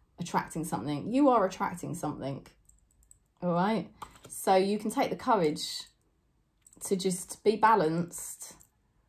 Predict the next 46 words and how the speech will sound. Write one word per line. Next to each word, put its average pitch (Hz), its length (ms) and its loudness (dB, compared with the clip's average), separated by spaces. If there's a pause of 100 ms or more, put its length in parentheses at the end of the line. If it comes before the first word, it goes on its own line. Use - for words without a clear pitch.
(480)
and 175 140 2
wait 180 220 4
for - 100 -6
it - 140 -4
to - 40 -16
come 160 240 -4
in, 151 220 -4 (560)
all 170 60 -6
right? 180 260 -4 (400)
That's 170 220 -6
the 175 80 -4
message. - 560 -6 (680)
It's - 140 -20
very 202 160 4
good 175 180 -2
for - 100 -14
Cancer. - 580 -8
And 180 160 0
I'm 190 120 -2
sending 269 280 2
you 226 80 2
lots 190 160 -2
of - 60 -12
love 185 140 -2
and 170 140 0
peace. 175 300 -2
If 180 100 -4
you'd 190 100 -6
like 208 220 2
to - 80 -16
book 208 240 -6
in, 180 240 -2 (400)
just - 140 -10
contact 185 420 -6
me. 185 180 -4 (200)
You 196 100 -8
know 180 220 0
I'm 170 100 2
here. 175 340 0 (360)
I 180 80 0
do 175 400 0
an - 80 -4
hour's 180 320 2
reading. 180 680 0
I 160 140 -6
do 170 420 -4